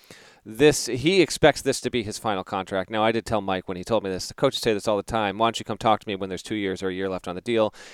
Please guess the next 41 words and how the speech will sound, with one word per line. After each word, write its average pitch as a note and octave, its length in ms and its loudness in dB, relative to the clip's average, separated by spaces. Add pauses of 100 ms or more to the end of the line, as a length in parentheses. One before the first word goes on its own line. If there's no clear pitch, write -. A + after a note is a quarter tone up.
He D#3+ 120 6
laughed, C#3+ 280 8
admitted A#2+ 240 0
that A2+ 140 2
might A2+ 140 4
be A2+ 60 -4
the A2 60 -4
case, B2 220 4
but - 120 0
still F3+ 380 8 (560)
could D#3 140 4
be D3 160 6
on C3+ 160 4
his A#2+ 160 0
way A#2 180 8
out. A#2 120 6
Jim D#3+ 160 4
Larrañaga, C3 560 6 (400)
north C3+ 260 4
of A#2 80 -4
seventy A#2 380 4
as A2 120 0
well. A2+ 440 6 (320)
Boston C#3 320 4
College B2 320 6
is G2+ 80 -8
gonna A2+ 200 -4
have G#2+ 200 -2
a G2+ 80 -2
reboot G#2+ 460 -2
there, G2+ 380 2
and G#2+ 160 -4
then A2+ 160 0
just A#2 220 -6
because A#2 240 -4
of F#2+ 60 -10
the A2+ 80 -2
way A#2 160 6
these A2+ 200 -2
things G#2+ 260 -6
go, A2 460 4